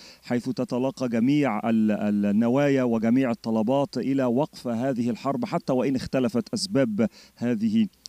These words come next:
آه، النوايا. اليوم هو الثاني من أيام تطعيم ال-، ال-، الأطفال في، آه، قطاع غزة، حيث تم تطعيم بالأمس وفق منظمة الصحة العالمية نحو اثنين وسبعين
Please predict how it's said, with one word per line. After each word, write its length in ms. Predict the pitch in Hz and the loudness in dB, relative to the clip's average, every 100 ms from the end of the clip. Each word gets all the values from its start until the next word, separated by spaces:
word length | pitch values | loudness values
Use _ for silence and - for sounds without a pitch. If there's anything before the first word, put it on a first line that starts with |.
| - - | -12 -4
آه، 480 | 110 104 104 101 - | -2 0 0 -2 -2
النوايا. 560 | 135 135 113 101 92 87 - - _ | -2 2 2 2 0 -4 -12 -20 _
اليوم 340 | 113 120 147 131 | 0 2 2 2
هو 140 | 117 | 0
الثاني 400 | 117 - 139 117 | -2 0 2 4
من 200 | 107 113 | 4 4
أيام 320 | 113 117 131 | 2 2 2
تطعيم 560 | 120 113 113 117 131 110 | 0 -2 -2 2 4 4
ال-، 440 | - 104 101 101 95 - - - | 2 -2 0 0 -2 -8 -20 -10
ال-، 280 | 113 104 101 101 95 - 110 | -4 0 0 0 -2 -4 -8
الأطفال 460 | - - - 139 123 | -8 -10 -6 -2 -2
في، 340 | - 120 113 | 0 0 2
آه، 380 | 107 101 101 98 | 0 0 0 -2
قطاع 400 | 98 110 135 127 | -4 -4 -2 0
غزة، 320 | 113 139 127 | 0 -2 -2
حيث 260 | 127 120 120 | -4 -4 -2
تم 280 | 113 127 123 | -2 2 2
تطعيم 440 | 120 107 113 131 | 0 -4 -4 -2
بالأمس 500 | 113 110 135 131 - | 0 0 -2 -2 -2
وفق 360 | 117 123 - 113 | -2 -2 -4 -2
منظمة 420 | 107 104 127 120 | 0 0 0 -2
الصحة 340 | 107 - 120 120 | -2 -4 -2 -2
العالمية 540 | 107 110 113 139 135 - - - | 0 2 4 4 4 -2 -16 -2
نحو 280 | 120 127 113 | 0 0 -2
اثنين 260 | 104 131 131 | -2 0 2
وسبعين 480 | 117 120 107 117 | 2 0 -2 -2